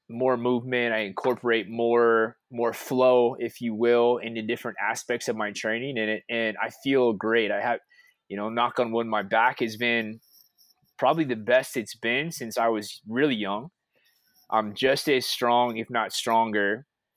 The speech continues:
Um, physically, I look, you know, I think I look okay, you know, all of those things. So I think, I think he was definitely a big influence because of his, because his perspective was so different.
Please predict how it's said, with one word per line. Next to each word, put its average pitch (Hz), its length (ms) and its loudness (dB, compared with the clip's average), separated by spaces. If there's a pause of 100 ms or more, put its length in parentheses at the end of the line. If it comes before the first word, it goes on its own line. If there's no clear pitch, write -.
(420)
Um, 107 340 -2 (120)
physically, 127 720 0 (340)
I 113 120 2
look, 131 360 0
you 117 120 -8
know, 110 120 0
I 135 80 0
think 120 160 -4
I 120 40 2
look 120 220 0
okay, 117 420 0
you 131 160 -6
know, 123 100 -2
all 139 180 4
of 127 80 2
those 110 200 -2
things. 110 240 -6
So 131 80 2
I 135 40 2
think, 180 320 -4
I 139 100 0
think 175 220 -4 (200)
he 190 240 -2
was 139 260 2
definitely 139 540 0
a 107 140 2 (120)
big 123 420 2
influence 143 760 -6 (760)
because 151 520 2
of 156 180 2
his, 143 320 2 (260)
because 143 240 0
his 143 140 -4
perspective 127 640 0
was 107 160 -4
so 113 240 0
different. 117 480 -4